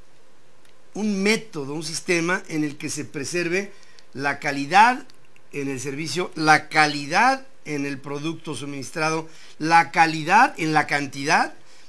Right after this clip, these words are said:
y la calidad ahora en la diversidad, ya que viene una competencia que no sé cómo se vaya a tomar en un principio y no sé hasta dónde lleguen en el sentido de la competencia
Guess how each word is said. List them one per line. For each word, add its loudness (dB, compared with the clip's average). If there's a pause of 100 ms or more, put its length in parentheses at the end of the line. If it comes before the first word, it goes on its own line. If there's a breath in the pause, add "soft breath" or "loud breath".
(120)
y -4
la -2
calidad 2
ahora 2
en -6
la -4
diversidad, -6
ya 0
que 0
viene 0 (420 soft breath)
una -2
competencia 0 (140)
que 0
no -2
sé 2
cómo 0 (460 loud breath)
se -4
vaya 2
a -4
tomar 8
en 4
un 0
principio -6 (480 soft breath)
y -4
no 2
sé 0
hasta 0
dónde 0
lleguen 2 (320 loud breath)
en -4
el -2
sentido 0
de 2
la 0
competencia 0